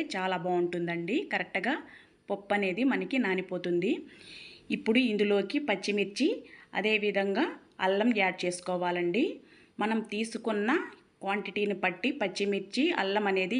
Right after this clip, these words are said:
యాడ్ చేసుకోవాలండి. ఇప్పుడు ఈ విధంగా పిండి అనేది మిక్సీ పట్టుకున్న తర్వాత మనకి టేస్ట్కి తగినంత సాల్ట్ యాడ్ చేసుకొని మరొక్కసారి సాల్ట్ కరిగే వరకు పిండి మొత్తం బాగా కలియబెట్టుకోవాలండి.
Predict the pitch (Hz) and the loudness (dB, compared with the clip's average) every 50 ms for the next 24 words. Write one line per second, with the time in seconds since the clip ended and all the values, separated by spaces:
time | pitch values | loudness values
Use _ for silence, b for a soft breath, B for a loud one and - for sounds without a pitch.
0 | 233 175 175 170 170 - 180 175 175 - - 170 170 170 175 170 175 175 175 175 | 4 4 4 2 0 -4 -4 -4 -6 -6 -6 -6 -4 -2 -2 0 0 0 0 0
1 | 180 240 370 554 - - B B B B B B B B B B B B B B | 0 0 0 -2 -4 -8 B B B B B B B B B B B B B B
2 | B B B 220 - - 220 214 226 294 349 320 233 208 202 196 220 185 208 208 | B B B -8 -4 -2 0 2 4 4 4 4 2 2 0 0 0 2 2 2
3 | 220 220 202 240 320 - - 220 202 208 208 208 202 202 196 190 190 196 254 370 | 2 2 2 0 0 0 -2 -2 0 2 4 4 4 2 2 0 0 0 0 0
4 | 494 453 381 294 220 - - - 208 208 - 196 180 - 190 185 202 196 185 175 | 0 -2 -4 -4 -4 -4 -4 -4 -6 -4 -4 -4 -6 -4 -6 -4 -2 -2 -2 0
5 | 190 180 185 185 180 180 175 175 240 302 330 254 208 190 185 185 - 233 285 392 | 0 -2 0 0 0 0 0 2 4 4 4 4 4 2 0 -2 -2 -2 -2 -2
6 | - - 208 196 196 196 - 196 - 180 - 190 185 185 190 185 185 190 - 294 | -2 0 -2 -2 -2 -2 -6 -8 -6 -4 -2 -2 0 0 0 0 0 0 -2 -2
7 | 294 294 - - 185 190 202 202 190 202 190 180 175 - - 180 180 180 - 185 | -4 -4 -2 0 0 2 2 0 0 0 0 0 0 -2 -2 -4 -4 -4 -4 -2
8 | 208 262 254 196 175 180 180 - - - 190 190 - 190 190 196 190 233 320 302 | 0 0 2 2 0 0 -2 -4 -6 -6 -4 -2 0 0 0 0 0 0 -2 -2
9 | - - 190 190 196 196 190 - 185 180 180 175 196 190 170 175 170 170 170 - | -2 0 0 0 -2 -2 -4 -2 -2 -2 0 0 0 0 2 0 -2 -2 -2 -2
10 | 285 415 - B B B B B B B B _ 226 220 226 220 214 202 190 185 | -2 -2 -4 B B B B B B B B _ -2 0 0 0 0 0 -2 -2
11 | 190 - 285 285 196 196 190 185 185 208 262 359 - - - 208 202 202 196 190 | 0 2 4 4 4 4 2 0 2 0 0 0 -2 -4 -4 -2 -2 0 0 0
12 | 190 175 - 175 - 180 175 170 175 170 170 170 175 175 175 202 | -2 -2 -4 -4 -4 -4 -2 0 0 0 0 0 0 0 2 0